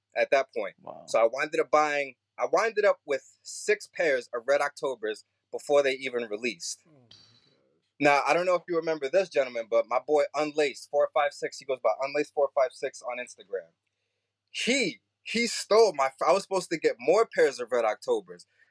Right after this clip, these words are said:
Speaker 1: but him and my boy Sammy Ishmael, who goes by, um, I think he goes by, uh,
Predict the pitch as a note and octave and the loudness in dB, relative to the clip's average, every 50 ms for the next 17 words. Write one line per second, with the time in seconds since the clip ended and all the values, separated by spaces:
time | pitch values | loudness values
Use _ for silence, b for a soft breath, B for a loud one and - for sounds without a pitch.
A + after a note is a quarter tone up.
0 | _ _ _ - B2+ - - - E3+ F#3 G#3 G#3+ F#3 E3+ D#3+ D3+ D3+ D3 - D#3 | _ _ _ 0 0 0 2 2 4 4 4 2 -2 -2 2 2 2 2 2 0
1 | D3+ D3 D3 - - F3+ F3 F3+ E3 D#3+ D3+ E3+ E3 - - C3+ B2 A#2+ A2+ A#2 | 0 0 0 -4 -2 0 0 0 0 -2 -2 -2 -4 -2 -4 -4 -2 -2 -2 -4
2 | B2+ B2 - C#3 C#3 C3 _ C3 B2 B2+ B2 B2 A#2+ A#2 A#2 A2+ A2 G#2 _ _ | -4 -2 0 0 0 0 _ 0 0 2 0 0 -2 -2 -4 -8 -10 -18 _ _
3 | _ _ _ _ _ _ _ - E3 D#3+ E3 D#3 D#3 D3+ D3 - A#2 A2 A2 G#2+ | _ _ _ _ _ _ _ -8 -8 -8 -4 -2 0 0 0 2 0 2 2 0
4 | G#2+ G#2 G2 F#2+ F#2 F2+ F2 E2 E2 | -2 -2 -4 -6 -8 -8 -12 -12 -14